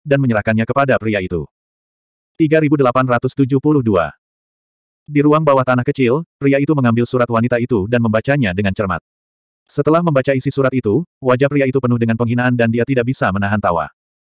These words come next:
"Menarik, sangat menarik." Pria itu tertawa dan berkata, "Luan ini benar-benar bejat. Dia tidak bisa menahannya ketika dia melihatmu. Tapi aku tidak menyangka dia begitu berhati-hati dan benar-benar menulis surat untukmu.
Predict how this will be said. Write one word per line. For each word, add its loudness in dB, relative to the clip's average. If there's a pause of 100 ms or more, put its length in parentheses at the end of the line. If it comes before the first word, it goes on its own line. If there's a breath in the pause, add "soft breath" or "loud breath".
(520)
"Menarik, 0 (160)
sangat -2
menarik." -2 (160)
Pria 2
itu 0
tertawa 2
dan 2
berkata, 0 (240)
"Luan 2
ini -2
benar-benar -2
bejat. -4 (240)
Dia 2
tidak 2
bisa 0
menahannya 0
ketika -2
dia 0
melihatmu. -4 (480)
Tapi 2
aku 0
tidak 0
menyangka 2
dia 0
begitu -2
berhati-hati -2
dan 0
benar-benar 0
menulis 0
surat -2
untukmu. -6